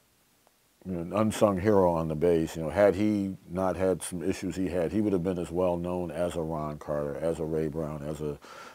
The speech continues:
Sam Jones, as a Jimmy Garrison. I mean, he came up in the fifties with all those guys,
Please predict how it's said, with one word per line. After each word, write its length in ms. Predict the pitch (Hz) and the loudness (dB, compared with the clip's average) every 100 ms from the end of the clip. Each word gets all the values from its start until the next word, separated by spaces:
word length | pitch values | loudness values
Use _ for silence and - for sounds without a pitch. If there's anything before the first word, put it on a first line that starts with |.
| - | -12
Sam 360 | - 82 78 | -6 -6 -6
Jones, 360 | 71 78 73 67 | -6 -8 -8 -8
as 240 | 69 71 | -10 -8
a 200 | 76 71 64 - | -6 -8 -10 -12
Jimmy 280 | 92 90 80 | -6 -4 -4
Garrison. 440 | 76 78 73 71 | -6 -6 -8 -10
I 40 | 73 | -8
mean, 140 | 78 | -8
he 40 | |
came 240 | 85 110 104 | -4 -2 0
up 140 | 95 | 0
in 80 | 95 | -2
the 80 | 87 | -2
fifties 420 | 104 104 87 82 | 0 0 -2 -6
with 120 | 71 | -6
all 200 | 69 67 | -6 -6
those 180 | 69 71 | -10 -12
guys, 600 | 71 65 62 - - | -10 -10 -12 -14 -16